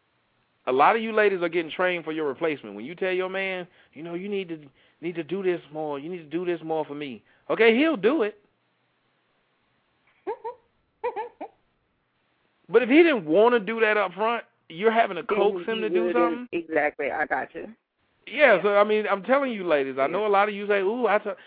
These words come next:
Speaker 1: now, don't get this twisted. I'm not saying your man can't change. I'm not.
Speaker 2: Mm-hmm.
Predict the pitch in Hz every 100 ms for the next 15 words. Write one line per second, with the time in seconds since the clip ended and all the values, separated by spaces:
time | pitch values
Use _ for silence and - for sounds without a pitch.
0 | _ 180 208 208 269 226 226 202 - 170
1 | 123 - 98 123 180 180 196 180 156 139
2 | 135 135 135 131 131 123 - 107 76 -
3 | _ _ _ _ _ _ _ _ - 92
4 | 135 185 175